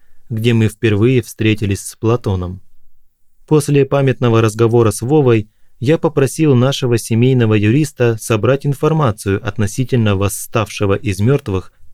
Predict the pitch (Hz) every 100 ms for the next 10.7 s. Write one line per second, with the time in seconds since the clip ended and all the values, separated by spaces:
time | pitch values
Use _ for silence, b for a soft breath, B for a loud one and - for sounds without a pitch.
0 | - 185 165 147 139 131 123 123 123 107
1 | 107 101 95 123 131 107 95 - 127 117
2 | 113 120 123 131 123 104 98 101 110 117
3 | 95 95 92 - - - - - 139 131
4 | - 143 131 131 117 127 131 120 - 117
5 | 110 - 120 113 113 110 - 120 117 -
6 | - 104 - 107 113 113 107 - 113 113
7 | 107 104 101 98 117 147 143 - - -
8 | - - 139 120 143 160 156 - 135 117
9 | 123 113 127 - 143 143 147 131 120 117
10 | 123 123 147 147 92 92 -